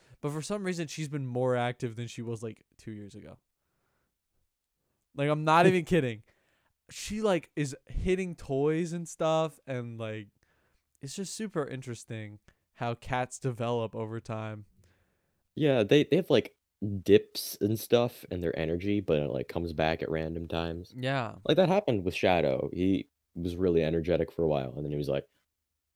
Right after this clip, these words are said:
Speaker 2: "Uh."
Speaker 1: <laughs> Yeah, it's super, it's, it's just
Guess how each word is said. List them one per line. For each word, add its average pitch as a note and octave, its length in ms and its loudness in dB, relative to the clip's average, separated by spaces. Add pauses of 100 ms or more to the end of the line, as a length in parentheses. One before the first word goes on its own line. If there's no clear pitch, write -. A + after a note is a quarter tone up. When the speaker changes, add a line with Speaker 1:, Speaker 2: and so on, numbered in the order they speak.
(360)
Speaker 2:
"Uh." D#2+ 240 -6 (560)
Speaker 1:
<laughs> C#3 600 -6 (920)
Yeah, A2+ 300 -6
it's C3 140 -12
super, E3+ 380 -4
it's, - 500 -10
it's C3+ 240 -12
just - 280 -14